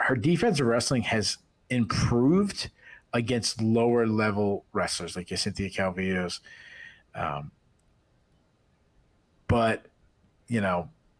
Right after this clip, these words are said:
she's still taking down Michaela Esparza. Um, Yang Qinan took her down. Verna Jandiroba took her down. So, like, as soon as I, I was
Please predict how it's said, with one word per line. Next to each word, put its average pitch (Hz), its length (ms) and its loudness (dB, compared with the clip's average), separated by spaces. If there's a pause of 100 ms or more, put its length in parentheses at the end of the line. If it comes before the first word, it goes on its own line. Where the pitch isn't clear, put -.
(680)
she's - 220 -2
still 110 140 0
taking 104 220 0
down 98 180 2
Michaela 95 340 0
Esparza. 92 800 0 (380)
Um, 85 480 -2 (1120)
Yang 107 320 0
Qinan 104 380 0
took 104 140 0
her 104 80 0
down. 98 460 0 (460)
Verna 107 300 0
Jandiroba 98 540 0
took 98 160 0
her 95 60 -2
down. 95 240 0
So, - 140 0
like, 101 120 0
as 95 80 -2
soon 160 140 2
as 156 60 0
I, 156 160 2 (100)
I 120 80 2
was 110 240 0